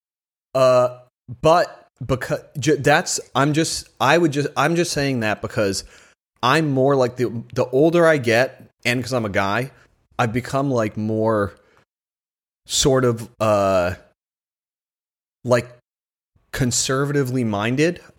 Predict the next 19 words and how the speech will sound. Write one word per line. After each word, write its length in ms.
I 100
would, 280
I 140
would 160
say 280
that 240
just 200
because, 460
one, 260
it's, 260
it's 180
very 500
hard 560
to, 120
like, 260
to 120
monetize 800
a 40
passion, 560